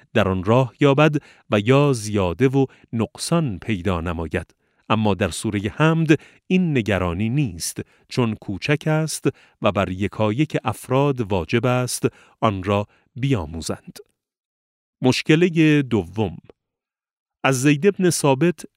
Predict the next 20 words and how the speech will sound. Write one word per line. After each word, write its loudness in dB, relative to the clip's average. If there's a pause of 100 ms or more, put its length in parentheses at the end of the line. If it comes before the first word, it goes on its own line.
چنین 0
نقل 0
شده -2
است -4
که 2
او 2
گفته 0
است: -4 (760)
"در 2
وقتی 0
که -4
من 2
در 2
عهد -6
ابوبکر 0 (180)
جمع 0 (100)
اول 0 (460)
مأمور 0
جمع 0
و -2